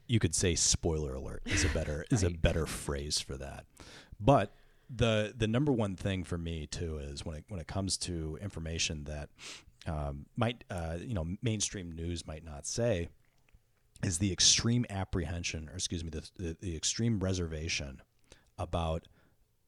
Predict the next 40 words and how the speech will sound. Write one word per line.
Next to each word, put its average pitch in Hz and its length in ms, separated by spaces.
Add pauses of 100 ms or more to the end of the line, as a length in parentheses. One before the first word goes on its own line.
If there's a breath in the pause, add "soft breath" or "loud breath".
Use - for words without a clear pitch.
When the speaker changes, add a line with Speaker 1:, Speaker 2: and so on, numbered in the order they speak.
(140)
Speaker 1:
uh, 71 260
having 117 360
a 92 40
light 82 480
shined 73 520
on 64 180
them. 60 280 (260)
I-, 87 160
if, 92 200
if 104 160
a, 82 180
if - 80
a 85 60
light 87 380 (480 soft breath)
is, 80 640
is, 82 480 (260)
you 95 100
know, 71 360
exposing, 101 840
you 92 60
know, 82 80
like 80 120
the, 80 200
the - 80
whole, 90 480 (520 soft breath)
uh, 76 380
analogy 82 600
of, 73 200
of 76 320
light 82 460 (260)
and 76 220
darkness, 82 720 (520 soft breath)
and 87 120
if 85 100
they're 82 160
that 107 280
afraid 95 680 (100)
of, 78 360
uh, 76 380
of 76 180